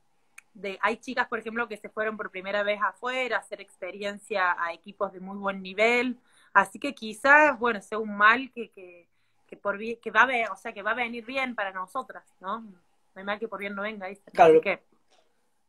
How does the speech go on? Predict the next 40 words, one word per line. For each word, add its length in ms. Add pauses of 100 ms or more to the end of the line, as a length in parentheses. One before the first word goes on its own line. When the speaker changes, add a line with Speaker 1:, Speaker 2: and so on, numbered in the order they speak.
Speaker 2:
Le 200
pueden 320
sacar 260
jugo 220
a 60
la 80
situación, 600
digamos. 380 (720)
Speaker 1:
Yo 140
creo 240
que 80
en 80
general 440
uno 180
tiene 280
que 60
hacer 280
esto, 300
de 140
cada 240
situación 560
mala, 460
intentar 600
buscar 540
algo 300
bueno, 760
no, 240
obviamente 380
no 100
siempre 320
se 120
puede, 300
pero 180
intentarlo, 880 (580)
y, 220
mm, 520 (560)
y 140
creo 340
que, 120
bueno, 300